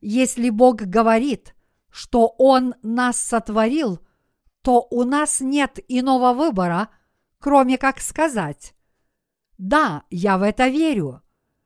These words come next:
Разве может творение, которое прожило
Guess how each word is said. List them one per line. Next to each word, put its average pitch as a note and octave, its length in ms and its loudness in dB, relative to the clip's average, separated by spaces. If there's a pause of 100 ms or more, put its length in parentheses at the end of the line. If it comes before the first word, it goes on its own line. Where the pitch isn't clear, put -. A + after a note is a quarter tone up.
Разве A#3 520 0
может C4 540 0
творение, A3 920 -2 (480)
которое C4+ 580 0
прожило C4 840 -2